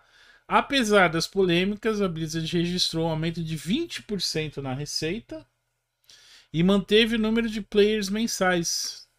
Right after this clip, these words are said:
né? Então ela fez aquela conferência com os investidores dela e mostrou, né, os, os resultados do terceiro trimestre de dois mil e vinte e um. Ah, esperava-se que as polêmicas e a galera fazendo,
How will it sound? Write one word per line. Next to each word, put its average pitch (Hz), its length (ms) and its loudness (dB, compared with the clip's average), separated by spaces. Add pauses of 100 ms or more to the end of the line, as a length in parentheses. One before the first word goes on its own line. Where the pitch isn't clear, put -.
né? 180 240 -6
Então 180 240 -2
ela 180 140 2
fez 170 240 0
aquela 165 240 -2
conferência 143 640 -2
com 139 100 -10
os 127 100 -6
investidores 123 680 -4
dela 151 340 -2 (840)
e 180 100 2
mostrou, 208 600 4
né, 175 200 4
os, 135 260 0
os 139 200 -4
resultados 156 800 0
do 156 140 -4
terceiro 160 400 -2
trimestre 143 480 -2
de 139 80 -18
dois 139 160 0
mil 143 120 -4
e 147 60 -4
vinte 180 200 -4
e 220 40 -4
um. 180 220 -2 (640)
Ah, 131 580 6
esperava-se 185 960 2
que 160 120 -8
as 151 100 -2
polêmicas 160 760 0
e 151 60 2
a 151 40 2
galera 151 340 2
fazendo, 139 1000 -4